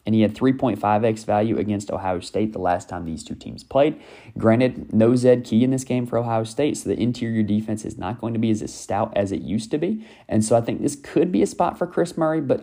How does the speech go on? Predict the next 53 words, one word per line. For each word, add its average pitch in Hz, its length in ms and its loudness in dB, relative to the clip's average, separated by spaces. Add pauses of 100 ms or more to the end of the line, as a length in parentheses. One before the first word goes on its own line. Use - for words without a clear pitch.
I 110 160 -2
really 120 400 4
wish 110 280 4
the 104 80 -4
price 101 280 0
tag 92 200 -2
was 92 100 0
about 90 220 -6
five 90 240 -2
hundred 90 160 -4
dollars 82 260 -4
cheaper, - 300 -4
and 98 100 -6
he 104 80 -2
was 98 100 -2
below 90 460 2
some 90 220 -6
of 76 40 -6
these 71 180 -6
guys - 280 -8
instead - 300 -6
of - 60 -6
sitting - 280 -8
at - 120 -16
the - 80 -20
top. - 420 -14 (1000)
Jalen 175 280 4
Wilson 160 280 0
of 135 80 -4
Kansas 147 540 0
has 113 180 2
only 170 280 4
been 147 120 4
over 143 220 6
four 135 240 4
X 131 160 2
value 117 280 2
three 113 280 0
times 113 320 0
in 104 80 0
his 95 100 -2
last 87 240 -2
twelve 80 240 -6
games. 127 380 0 (440)
None 135 240 6
of 127 80 4
those 117 260 6
have 107 80 2
been 101 160 2
over 82 240 0
five 117 300 0
X 123 180 0
value, 117 400 -2